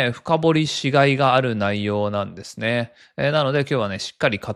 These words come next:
っていきたいと思います。まずはどんな規制が入るかっていうと、上限が設けられるっていう感じなんですよね。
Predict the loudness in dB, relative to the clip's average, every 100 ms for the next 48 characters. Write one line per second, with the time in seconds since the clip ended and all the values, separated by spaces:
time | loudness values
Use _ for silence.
0 | -2 -2 -8 -6 -6 -6 -10 -14 -16 -18
1 | -20 _ -2 2 2 2 0 -2 -4 -4
2 | 0 2 2 0 0 -2 -4 -8 -12 _
3 | -18 -16 -14 -4 -2 -2 -4 _ _ -14
4 | -2 2 2 2 -2 -4 -4 -2 0 0
5 | -2 -2 0 0 -2 0 0 0 0 -4
6 | -6 -12 -10 -10 -12 -14 -14 -16 -14 -16
7 | -18 -18 -16 -10 -10 -10